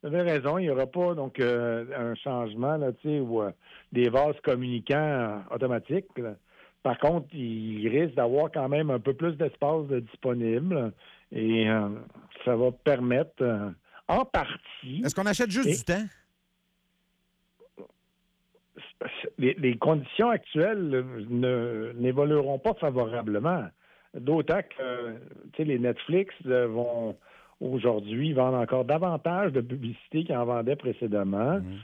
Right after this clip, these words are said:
Speaker 1: Donc, c'est une, ça, ça va venir éroder aussi, donc, le marché publicitaire. Euh, est-ce qu'on doit également aussi travailler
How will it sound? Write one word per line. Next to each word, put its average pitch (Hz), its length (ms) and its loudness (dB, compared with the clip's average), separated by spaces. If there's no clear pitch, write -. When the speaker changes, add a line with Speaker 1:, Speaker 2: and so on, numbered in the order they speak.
Speaker 1:
Donc, 113 160 -6
c'est 117 60 -2
une, 117 260 2
ça, 139 120 4
ça 120 300 -2
va 117 60 4
venir 120 240 2
éroder 117 440 2
aussi, 135 420 -4
donc, 120 220 -2
le 120 140 0
marché 117 320 2
publicitaire. 117 1040 0
Euh, - 220 -8
est-ce 135 160 0
qu'on 143 180 4
doit 147 240 2
également 156 340 -2
aussi 165 220 -8
travailler 151 800 2